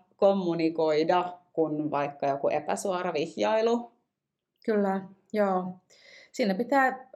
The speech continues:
Speaker 2: harjoitella, no mä ajattelen, että nyt tästä tulee siihen myös mun lempiaiheeseen, siihen läsnäolotaitoihin. Pitää olla läsnä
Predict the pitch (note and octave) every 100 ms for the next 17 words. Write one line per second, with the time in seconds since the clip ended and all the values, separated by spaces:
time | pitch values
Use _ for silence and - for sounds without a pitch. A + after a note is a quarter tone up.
0 | - F#3 A#3 A#3 G#3+ G#3+ G3 F#3+ - G#3+
1 | G#3+ G#3+ D#3 C#3+ - G#3+ G#3 - F3+ -
2 | - - F#3+ G3 G3+ G3+ - - _ _
3 | _ - _ _ _ - F3+ F#3 D#3+ D#3
4 | E3+ D#3 D#3 D#3+ D3 C#3+ F#3 - A3 G#3+
5 | G#3+ G3+ G3+ G3+ F#3+ G3 F#3 - D#3 D#3
6 | A2+ E3 F#3+ G#3 A#3+ G#3